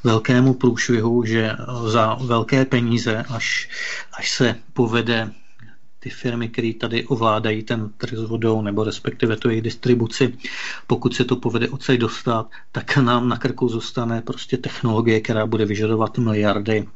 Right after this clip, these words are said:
na obnovu. Takže to jenom, a, tak nějak k tomu začátku.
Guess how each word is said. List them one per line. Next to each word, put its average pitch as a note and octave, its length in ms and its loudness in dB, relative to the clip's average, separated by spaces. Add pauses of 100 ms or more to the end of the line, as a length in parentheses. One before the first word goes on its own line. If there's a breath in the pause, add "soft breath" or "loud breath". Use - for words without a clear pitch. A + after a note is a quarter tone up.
(600)
na - 160 2
obnovu. G#2+ 460 2 (640 loud breath)
Takže A2 280 0
to - 140 2
jenom, D#3 340 6
a, A#2+ 240 2
tak - 240 -6
nějak C#3 300 2
k - 80 -14
tomu C3+ 220 4
začátku. B2+ 680 -2